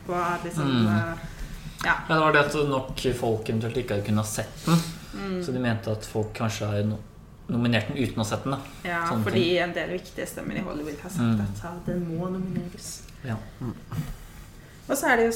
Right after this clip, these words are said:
Speaker 1: selvfølgelig Ana de Armas i en f-, film som har vært ganske kontroversiell, men der de fleste jo er enige om at Ana de Armas er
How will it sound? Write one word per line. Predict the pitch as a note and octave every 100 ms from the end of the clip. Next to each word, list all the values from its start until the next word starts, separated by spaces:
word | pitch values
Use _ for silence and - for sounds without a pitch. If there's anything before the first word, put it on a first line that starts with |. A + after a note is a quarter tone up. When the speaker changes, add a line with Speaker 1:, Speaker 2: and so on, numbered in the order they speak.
| A#3
Speaker 1:
selvfølgelig | A3 G3 G3+ F3+
Ana | F3+ F3 F3+
de | F3+ F3+
Armas | F3 F3 F#3 F3 F3+
i |
en | G3 G3+
f-, | - - - E3 F3+
film | - G3 G3
som | - G3+
har | G3+ F#3
vært | F#3+ -
ganske | F3+ - F#3 F#3+
kontroversiell, | G3+ G3 G3 G#3 A3 A#3+ E4+ - - A3+
men | G#3+ G#3 G3+ F#3+
der | F#3 G3
de |
fleste | G3+ - -
jo | F#3+ F#3
er | F3+ F3+
enige | E3
om | E3
at | F3 -
Ana | D#3+ E3 E3 - - - - -
de | F#3
Armas | F3 F3 E3+
er | - F3